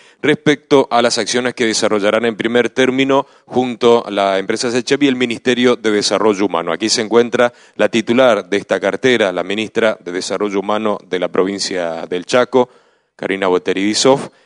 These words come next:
En el ámbito de la gerencia del área metropolitana, junto con la empresa sechep, el ministerio hará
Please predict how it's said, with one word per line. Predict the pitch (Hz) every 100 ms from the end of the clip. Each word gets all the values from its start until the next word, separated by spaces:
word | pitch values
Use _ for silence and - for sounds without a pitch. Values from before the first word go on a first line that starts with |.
| _ _ _ _ _ _ _ _ _ _ -
En | 110
el | 120
ámbito | 131 135 135 - 135 -
de | 110 98 107 104 101 98 95
la | 92
gerencia | 104 107 120 117
del | 104
área | 113
metropolitana, | 110 104 101 98 98 113 113 110
junto | 120 120 113
con | 98 101
la |
empresa | 95 110 85 95
sechep, | 92 98 - 151
el | 135
ministerio | 98 101 92 131 135 143 139 -
hará | 95 110 120 131